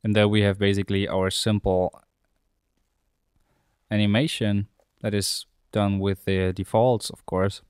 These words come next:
And as you may have noticed, there are no animation settings anymore.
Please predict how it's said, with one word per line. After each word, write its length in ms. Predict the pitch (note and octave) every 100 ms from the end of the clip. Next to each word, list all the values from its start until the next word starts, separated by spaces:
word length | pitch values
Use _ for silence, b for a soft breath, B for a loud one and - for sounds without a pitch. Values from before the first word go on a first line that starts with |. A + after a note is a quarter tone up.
| _ _ _ _ _ _ _
And 200 | A2 A2
as 180 | B2 -
you 80 |
may 220 | A#2 A#2+ A#2+
have 140 | G#2
noticed, 680 | G#2+ C#3 D3 G2+ F#2+ - - _ _ _ _ _ _ _ _ _ _ _ _ _ _ _ _
there 160 | - A2
are 380 | G2+ G#2 G2+ G#2+ _ _ _ _ _ _ _ _ _
no 240 | A2 A2 A2
animation 540 | A2 G#2 B2+ - A#2
settings 540 | F#2+ G#2 F2+ E2+ - -
anymore. 540 | F#2+ F#2 D2+ G1+ -